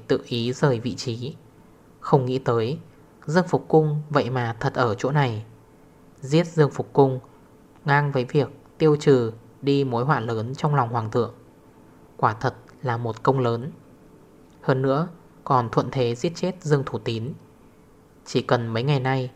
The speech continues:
có thể ổn định cục diện, chờ đến khi triều đình phái tới tướng soái tiếp quản năm vạn binh mã, vậy là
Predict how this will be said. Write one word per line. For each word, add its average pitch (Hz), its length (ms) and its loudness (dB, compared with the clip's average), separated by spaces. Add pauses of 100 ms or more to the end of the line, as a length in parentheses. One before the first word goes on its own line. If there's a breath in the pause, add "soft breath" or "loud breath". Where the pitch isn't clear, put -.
(220)
có 135 160 -4
thể 123 240 2 (120)
ổn 110 220 0
định 131 180 -4
cục - 160 -4
diện, 123 200 -2 (840)
chờ 127 200 4
đến 113 180 -2
khi 135 300 0
triều 120 200 0
đình 113 220 -4
phái 120 240 2
tới 117 320 0
tướng 120 260 -2
soái 113 380 -2 (300)
tiếp 196 160 -2
quản 135 280 2 (260)
năm 131 200 -2
vạn 127 220 0
binh 131 160 -4
mã, 139 300 -2 (680)
vậy 123 180 0
là 117 400 -4